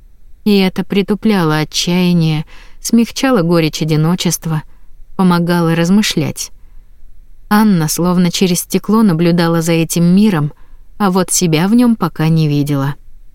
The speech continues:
Не могла определить свое место, не могла разобраться, не могла. Но если бы она сейчас билась в истерике, было бы лучше. Вчера ее убили. Вчера убили всех ее родных.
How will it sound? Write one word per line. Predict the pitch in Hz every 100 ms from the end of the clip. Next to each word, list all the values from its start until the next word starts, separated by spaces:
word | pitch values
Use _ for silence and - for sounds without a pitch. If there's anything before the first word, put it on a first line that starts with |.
| - - -
Не | 247 247
могла | 247 247 196
определить | 156 165 160 160 175 220
свое | - 165 151
место, | 160 143 139 - 147 - - - - -
не | 214
могла | 190 185 190 202
разобраться, | 175 160 151 147 156 - - 147 - - - - - - -
не | 220
могла. | 226 262 254 160 143 - - - - - - - - - - -
Но | 196 180
если | 175 175 180 190
бы | 170 165
она | 165 175
сейчас | - 170 190 170
билась | 165 180 180 165
в | 185
истерике, | 180 - 226 208 - 156 - - - -
было | 196 202 196
бы | 190
лучше. | 214 320 - - 151 - - - - - - - - -
Вчера | - - 185 226
ее | 226 160 185
убили. | 165 147 139 139 147 - - - - - - -
Вчера | - - 185 170 165
убили | 165 170 214 185
всех | - - 175
ее | - 156 156
родных. | 151 147 147 147 -